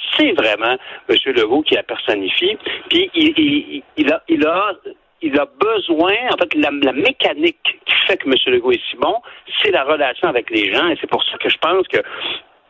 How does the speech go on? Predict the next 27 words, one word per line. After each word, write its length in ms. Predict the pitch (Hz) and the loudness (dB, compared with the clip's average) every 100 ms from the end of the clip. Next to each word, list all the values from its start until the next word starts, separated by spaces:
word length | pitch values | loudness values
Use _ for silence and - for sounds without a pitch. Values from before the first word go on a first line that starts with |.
| _ - - | _ -6 0
on 160 | 131 | 2
a 60 | 143 | 2
besoin 600 | 135 170 156 156 208 214 | 2 2 2 2 2 2
de 100 | 160 - | 0 0
faire 160 | 143 - - | -2 -2 -2
savoir 560 | 170 139 131 151 165 165 | -2 0 2 2 2 -2
qu'on 120 | 131 107 | -2 -2
est 80 | 101 | 0
derrière 480 | 104 101 98 95 | 2 2 2 2
lui. 200 | 101 170 214 | 2 0 0
Puis 120 | 127 | -2
pour 180 | - 143 | 0 0
le, 100 | 131 | -2
pour 220 | - 180 - | -2 -2 0
ça, 140 | 170 - - - - | 0 -2 -6 -20 -2
ben, 120 | 127 131 | 0 2
on 100 | 135 | 0
a 80 | 135 | 2
besoin 320 | 135 123 156 | 2 0 0
d'avoir 260 | 127 107 98 | -2 -2 -6
des, 140 | 107 120 | -6 -2
de 80 | 117 | -4
plus 300 | - 139 135 | -2 -2 0
grands 260 | 117 135 127 | 2 0 0
échanges, 440 | 110 - 135 147 131 - | -2 0 0 0 -4 0
plus 160 | 180 | 0
fréquents. 460 | - 123 110 117 | 2 -2 0 -2